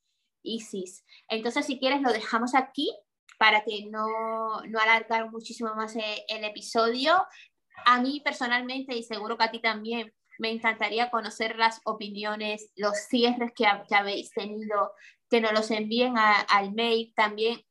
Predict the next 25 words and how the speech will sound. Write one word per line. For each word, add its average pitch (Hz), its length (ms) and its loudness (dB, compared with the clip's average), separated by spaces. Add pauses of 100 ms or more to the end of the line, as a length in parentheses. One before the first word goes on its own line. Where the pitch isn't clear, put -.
(240)
recuerden 233 520 0
que 254 120 0
pueden 233 320 -2
contestar 233 840 4
con 208 160 0
una 220 220 0
nota 226 240 -2
de 196 160 0
voz 226 400 0 (100)
a 202 200 6
este 202 240 -2
episodio. 214 760 -6 (320)
Si 208 640 -2
nos 208 240 -4
dais 220 420 2
la 208 120 6
autorización, 214 960 -2
podemos 208 360 -6
poner 220 380 -4 (300)
vuestro 233 380 4
testimonio 208 880 0
en 208 160 -2
el 196 120 -2
siguiente 208 440 -2
episodio 202 640 0